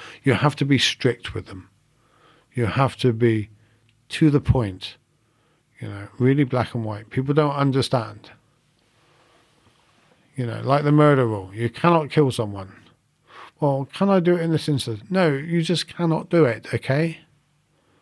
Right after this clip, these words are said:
When we were asked not to smoke in shops, we were told, "You cannot smoke in shops. You cannot smoke in pubs and restaurants." Well, can I smoke just, like,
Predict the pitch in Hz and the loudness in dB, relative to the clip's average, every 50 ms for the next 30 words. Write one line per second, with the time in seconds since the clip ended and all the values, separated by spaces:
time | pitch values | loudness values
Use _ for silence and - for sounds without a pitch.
0 | _ _ _ _ _ _ _ _ _ _ _ _ _ _ _ _ _ _ 147 143 | _ _ _ _ _ _ _ _ _ _ _ _ _ _ _ _ _ _ -2 0
1 | 143 147 147 147 147 151 151 135 - - 160 156 151 139 135 147 139 - - 160 | 2 2 2 2 2 2 2 0 0 2 0 0 0 0 -2 -2 -2 0 0 0
2 | 151 139 - - 135 135 120 - 165 160 135 127 - - - - - 127 127 120 | 0 0 -2 -2 -2 -2 0 2 2 2 0 0 -4 -10 -12 -6 -4 -4 -2 0
3 | - 151 156 135 110 - - - - 113 107 - - 147 139 135 - - 143 139 | 0 0 0 0 -2 -6 -14 -16 -16 -14 -8 -4 -2 -2 -2 -4 -4 -2 0 0
4 | 123 - 139 123 - 156 120 - - - - - - _ _ _ _ _ _ _ | 2 2 2 2 2 2 0 0 -4 -12 -14 -14 -14 _ _ _ _ _ _ _
5 | _ _ _ _ _ _ _ _ _ _ _ - 123 120 - - 147 147 139 - | _ _ _ _ _ _ _ _ _ _ _ -4 -4 -2 0 0 0 0 0 -2
6 | - - - 131 131 131 - - 147 139 135 135 131 120 - - 147 127 107 - | -4 -2 0 0 0 0 -2 0 0 2 2 2 0 0 0 0 0 0 0 -6
7 | - - - 117 113 117 120 127 151 - - - - 113 101 101 - - - - | -10 -8 -6 -6 -4 -4 -2 0 0 -2 -2 -4 -6 -10 -10 -12 -14 -16 -18 -18
8 | - _ _ _ _ - - - - - - _ _ - 160 160 147 151 - - | -20 _ _ _ _ -20 -20 -20 -20 -20 -20 _ _ 2 2 2 2 0 -2 -2
9 | 196 190 185 180 165 151 - - 180 175 175 175 175 _ _ _ _ - 190 170 | 0 0 2 2 0 -2 -2 -2 -2 0 0 -2 -4 _ _ _ _ -2 0 0
10 | 147 - - - _ - 185 175 170 165 170 170 | 0 -2 -6 -12 _ -6 -4 -2 -2 -2 -4 -6